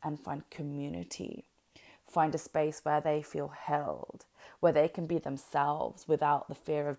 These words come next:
judgment from other women or even men. So, you know, as I rise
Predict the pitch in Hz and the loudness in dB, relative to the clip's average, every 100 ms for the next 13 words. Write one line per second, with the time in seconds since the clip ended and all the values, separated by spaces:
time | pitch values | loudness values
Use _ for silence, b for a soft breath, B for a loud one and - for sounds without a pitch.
0 | - - 156 - 90 123 143 - 147 143 | -2 2 2 0 -4 -4 -4 -4 -2 0
1 | 143 - 151 147 147 147 143 139 143 - | -2 0 0 0 -2 -2 -2 -4 -6 -4
2 | 143 139 147 135 135 - - - _ _ | -4 -4 -4 -6 -4 -6 -10 -18 _ _
3 | _ _ _ _ _ _ _ - - - | _ _ _ _ _ _ _ -18 -14 6
4 | 214 208 208 B B B B 196 165 - | 10 12 10 B B B B 4 4 6
5 | 196 247 240 - 202 190 185 180 - _ | 10 10 8 4 6 8 6 2 -6 _
6 | _ _ _ _ - 151 170 170 175 143 | _ _ _ _ -8 4 6 8 6 4
7 | 143 151 - | -2 -6 -14